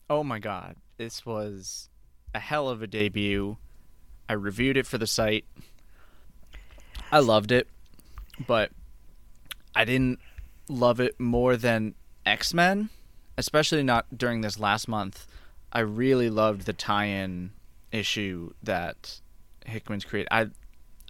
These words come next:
I think I've just got this, a soft spot for the way Hickman has been crafting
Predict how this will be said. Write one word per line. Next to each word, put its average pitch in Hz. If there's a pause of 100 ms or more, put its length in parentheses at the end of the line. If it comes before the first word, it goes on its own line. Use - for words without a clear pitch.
I 120
think 160
I've 123
just 117
got 110
this, - (100)
a -
soft 90
spot 92
for -
the 107
way 95 (320)
Hickman 107
has 101
been 92
crafting 92